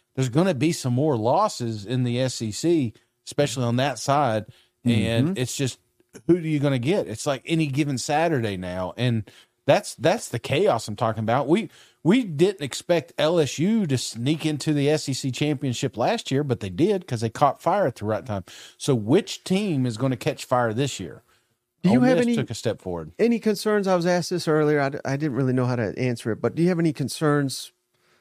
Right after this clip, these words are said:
Speaker 2: about Brian Kelly and if he can get it done? 'Cause that, that has always been
Speaker 1: No.
Speaker 2: kind of something that, that hung with him, you know, where, like, he can't win the big game. And,
Speaker 1: Right.
Speaker 2: you know, Notre Dame always choked,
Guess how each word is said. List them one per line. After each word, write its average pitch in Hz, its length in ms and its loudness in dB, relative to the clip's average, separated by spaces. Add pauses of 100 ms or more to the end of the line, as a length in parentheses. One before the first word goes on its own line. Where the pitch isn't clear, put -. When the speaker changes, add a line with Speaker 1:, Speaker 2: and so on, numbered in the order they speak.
(140)
Speaker 2:
about 117 240 0
Brian 127 280 2
Kelly 127 420 0 (220)
and 123 100 2
if 123 100 0
he 151 120 0
can 123 140 2
get 127 160 4
it 113 120 -2
done? 123 300 0 (240)
'Cause 139 100 -2
that, 180 220 0
that 180 160 2
has 151 100 0
always 151 240 2
been 139 160 0
Speaker 1:
No. 135 80 -4
Speaker 2:
kind 147 160 0
of 123 80 -4
something - 240 -4
that, 123 140 0 (360)
that 131 140 0
hung 143 240 0
with 135 200 0
him, 135 200 0
you 131 80 2
know, 131 140 0
where, 127 160 -2
like, 113 200 -2
he 156 100 -8
can't 139 260 -2
win 131 140 0
the 131 80 0
big 127 220 -2
game. 120 500 0
And, 107 60 0
Speaker 1:
Right. 98 200 -2 (380)
Speaker 2:
you 127 80 0
know, 110 260 0
Notre 139 400 2
Dame 135 200 2
always 127 460 2
choked, 123 540 0